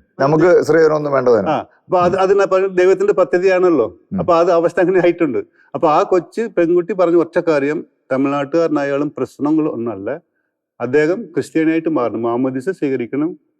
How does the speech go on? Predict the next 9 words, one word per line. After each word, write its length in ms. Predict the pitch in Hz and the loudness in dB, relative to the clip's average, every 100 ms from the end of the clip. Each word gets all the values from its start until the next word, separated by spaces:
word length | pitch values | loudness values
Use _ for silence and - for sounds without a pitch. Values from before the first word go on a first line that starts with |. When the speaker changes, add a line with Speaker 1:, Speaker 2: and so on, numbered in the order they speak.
| _ _ _ | _ _ _
Speaker 2:
ക്രിസ്ത്യാനിയായിട്ട് 640 | 120 110 139 139 143 139 151 | -10 -8 -4 -2 -2 -4 -4
Speaker 1:
ഉം. 60 | |
Speaker 2:
മാറണം, 380 | 117 107 110 123 _ _ _ _ _ 131 | -4 -4 -6 -12 _ _ _ _ _ -6
അത് 160 | 131 | 0
ഉണ്ടെങ്കിൽ 420 | 175 143 135 139 147 | 2 2 0 0 -2
ഞാൻ 220 | 131 131 | -2 -4
വിവാഹം 260 | 120 117 | -2 -2
കഴിച്ചോളാം 420 | 110 - 117 101 - | -6 -8 -10 -10 -8
Speaker 1:
ഉം. 140 | - | -8